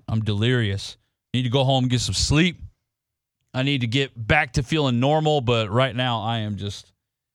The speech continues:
I'm, I'm getting too old for that shit. I can't just, like, be staying up all night partying and shit and then going into work. Like, I don't know what I was thinking. I don't know what I was thinking. I shoulda took that next day off. I really should've.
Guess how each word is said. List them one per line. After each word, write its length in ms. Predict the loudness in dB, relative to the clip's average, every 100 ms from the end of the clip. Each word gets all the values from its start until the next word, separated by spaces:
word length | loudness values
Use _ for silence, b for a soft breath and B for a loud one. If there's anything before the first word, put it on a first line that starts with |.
| -4
I'm, 160 | -4 0
I'm 140 | -2
getting 180 | 0 -2
too 160 | 0 0
old 200 | 2 2
for 80 |
that 140 | 0 0
shit. 260 | 0 -2 -2
I 140 | -2
can't 240 | 0 0
just, 200 | 0 0
like, 320 | 0 -2 -4 -12 _ _ _ _
be 80 | -4
staying 360 | -4 0 0 0
up 120 | 0
all 140 | -2
night 260 | -2 -2 -4
partying 540 | -4 -2 -2 -2 -2
and 100 | -4
shit 320 | -4 -2 -2 -2
and 120 | -2
then 100 | -2
going 220 | 0 0
into 180 | 0 0
work. 400 | 0 0 -2 -4
Like, 180 | -4 -2
I 60 |
don't 140 | -2 -2
know 60 |
what 180 | -2 -2
I 60 | -2
was 140 | -2
thinking. 380 | -2 -2 -4 -6 _ _ _ _ -2
I 80 | 2
don't 140 | 2
know 100 | 2
what 340 | 2 4 6
I 100 | 6
was 160 | 2 0
thinking. 240 | -4 0
I 60 | 0
shoulda 260 | 2 2 2
took 160 | 0
that 160 | 2 2
next 220 | 0 -2
day 120 | -2
off. 300 | 0 -2 -2
I 40 | -4
really 260 | -4 -4
should've. 480 | -4 -4 -4 -6 -10